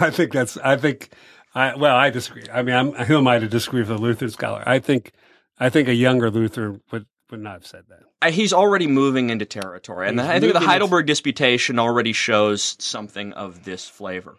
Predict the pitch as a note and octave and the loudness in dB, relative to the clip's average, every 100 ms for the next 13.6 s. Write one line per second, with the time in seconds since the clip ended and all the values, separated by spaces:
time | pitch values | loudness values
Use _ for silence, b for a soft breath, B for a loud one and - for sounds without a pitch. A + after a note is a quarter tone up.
0 | - B2 F#3+ G#3+ F3+ D#3 D#3 - C3 D3 | -6 -2 0 0 2 2 2 -2 -4 -2
1 | C#3 B2+ G#2+ - - - G#2 A#2+ G#2+ F#2 | -2 -2 -6 -14 -16 -12 -10 -8 -10 -10
2 | A2+ B2+ A2 B2 A2+ A2 A2 - C#3 F#3 | -12 -12 -8 -8 -4 0 2 0 -2 2
3 | G#3 G3 b b b - G3+ E3+ F3 D#3+ | 2 0 b b b 2 2 2 0 -2
4 | D#3 C#3+ D3+ C#3 - C3+ C#3+ D#3+ - - | -4 -10 -12 -14 -6 -4 -4 -6 -10 -14
5 | _ _ _ B B B B B _ C3 | _ _ _ B B B B B _ 2
6 | B2+ D3 D3+ B2+ - F#3+ - C3+ C3 D3 | 2 2 -2 -2 0 2 2 4 4 4
7 | E3 - - G#3 - E3 C#3 B2+ - F#2+ | 2 0 0 0 0 2 2 2 -2 -10
8 | - - _ _ _ _ _ C3+ C3 A2+ | -12 -20 _ _ _ _ _ 0 4 4
9 | G2 C3 B2 C3 B2+ G2 - G#2+ _ _ | 2 -10 -12 -8 -8 -10 -14 -20 _ _
10 | A#2 C3 C3 E3+ B2+ B B B D#3+ F3 | -6 -6 -2 -2 -2 B B B 2 4
11 | F#3+ - A3 G3+ E3+ C#3 B2 D3 B2 A2+ | 4 2 0 4 4 4 0 0 -2 -4
12 | _ b b b - - F3+ G3 D#3+ A2 | _ b b b -10 2 4 4 2 2
13 | A#2+ C3+ B2+ B2 B2 G2 | 2 4 4 2 -2 -8